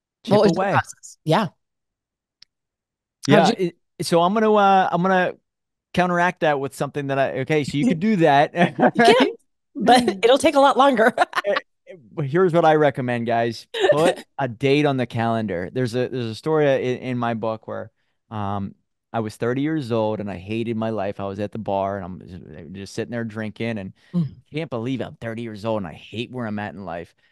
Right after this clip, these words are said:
Speaker 1: And I remember saying to myself, "No more. When I turn thirty-one, I'm not going to be at this job."
Speaker 2: Mm.
Speaker 1: And I put on the calendar by, at the end of December of that year, and it was ten years ago, so,
Speaker 2: Mm.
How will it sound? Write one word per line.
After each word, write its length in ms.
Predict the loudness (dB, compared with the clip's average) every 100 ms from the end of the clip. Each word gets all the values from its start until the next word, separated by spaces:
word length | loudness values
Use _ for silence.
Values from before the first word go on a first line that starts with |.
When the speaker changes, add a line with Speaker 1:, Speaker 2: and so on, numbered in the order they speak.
| _
Speaker 1:
And 100 | -10
I 40 | -6
remember 240 | -4 -6
saying 240 | -6 -6 -6
to 40 |
myself, 400 | -6 -8 -6 -8 -10 -12
"No 160 | -6 -4
more. 320 | -4 -6 -12 _
When 200 | -12 -8
I 120 | -8
turn 200 | -8 -10
thirty-one, 460 | -8 -6 -6 -6 -6
I'm 300 | -8 -8 -6
not 260 | -4 -6 -8
going 300 | -10 -10 -12
to 100 | -12
be 260 | -10 -10 -10
at 180 | -12 -12
this 220 | -14 -14
job." 400 | -10 -10 -10 -16 _ _ _ _ -4
Speaker 2:
Mm. 60 | 0
Speaker 1:
And 400 | 2 0 -4 -8 -6
I 80 | -4
put 180 | -4 -4
on 60 |
the 60 | -4
calendar 520 | -2 -2 -2 -4 -4 -8
by, 560 | -4 -2 -2 -2 -6 -8 -14
at 140 | -18
the 160 | -14 -10
end 200 | -8 -6
of 140 | -6
December 600 | -6 -6 -6 -4 -4 -6 -10
of 140 | -8
that 220 | -4 -4 -4
year, 420 | -6 -6 -6 -10 -18 _ -10
and 120 | -10
it 40 |
was 100 | -8
ten 180 | -6 -4
years 200 | -4 -6
ago, 260 | -4 -4 -6
so, 360 | -8 -8 -8 -12 _ _ _
Speaker 2:
Mm. 40 | _